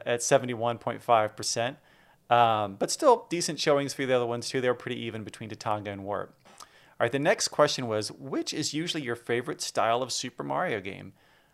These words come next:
Uh, two D or three D?" And I was very curious to see what the response was here. Obviously, we only gave them one choice. We said you have to pick your favorite style. So it was a little unfair, a little cruel. But, um,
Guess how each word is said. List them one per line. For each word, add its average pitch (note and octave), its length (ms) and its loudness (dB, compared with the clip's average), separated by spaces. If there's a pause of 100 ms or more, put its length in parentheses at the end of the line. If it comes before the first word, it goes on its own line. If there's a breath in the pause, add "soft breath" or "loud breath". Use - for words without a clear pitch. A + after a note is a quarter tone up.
(120)
Uh, G#2+ 280 0
two D3 260 -4
D D#3+ 180 -2
or D#3 100 -2
three E3+ 260 -6
D?" C3+ 100 -2
And G#2+ 100 -4
I G#2+ 40 0
was A2 140 -4
very E3 240 -2
curious A2 340 -6
to A2+ 80 -8
see G2+ 360 -6
what G#2 160 -12
the - 60 -16
response G#2 460 -4
was G2 160 -10
here. A2 260 -2
Obviously, A2+ 540 0 (280 soft breath)
we C3+ 140 -2
only D3+ 160 0
gave C#3+ 220 0
them B2 120 -2
one A#2+ 200 -4
choice. A2 400 -2
We A#2 80 -8
said G#2+ 160 -8
you A#2 60 -4
have A2 80 -6
to - 60 -18
pick - 200 -14
your - 80 -6
favorite C#3+ 500 -2
style. F#2 540 -2 (320 soft breath)
So - 180 -2
it A#2+ 40 6
was A#2+ 120 0
a C3+ 60 0
little D3 220 2
unfair, G#2+ 360 0
a G#2+ 80 0
little A#2+ 140 -4
cruel. G#2 520 -6 (440 soft breath)
But, A#2+ 280 2
um, G#2+ 440 2